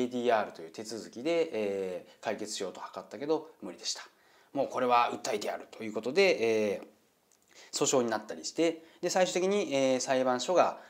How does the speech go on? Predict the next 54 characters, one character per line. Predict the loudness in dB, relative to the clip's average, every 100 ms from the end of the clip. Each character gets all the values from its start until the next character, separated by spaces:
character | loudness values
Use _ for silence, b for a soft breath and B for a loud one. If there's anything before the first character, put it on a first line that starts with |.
| -6
ま | 0
あ、 |
判 | 0 0
決 | 0 0 -2
と |
い | -8
う |
形 | -8 -10 -4
で、 | -2 -2 B B B -4
じ | -2
ゃ | -2
あ、 | -4
A | -4
は | -4
B | -8
に、 | -10 -12 -18 _ _ _
え | -16 -16 -16 -20 -20 -20 _ _ _ _ _ _ _ _ _ _ _ _ _ _ _
ー、 | -12
百 | -10 -4
万 | -4
円 | -4 -10
返 | -4 -2 -2
せ | -4
だ | -10
と | -20
か、 | -18 -18 -18
払 | -6 -2 0
え | -2
と | -8
か | -18 -20
っ | _ _ -6
て | 0
い |
う |
よ | 2
う |
な | 2
判 | 0 -6
決 | -6 -6 -2
で、 | 0 2
え | 2 2 0 -4
ー、 | -16 -20 _
公 | -2
権 | 0 2
的 | 4
に | 6 4
紛 | 4 -2
争 | 0 0
を | 2
解 | 2 0
決 | -2 -10
す | -10
る | -10
と | -16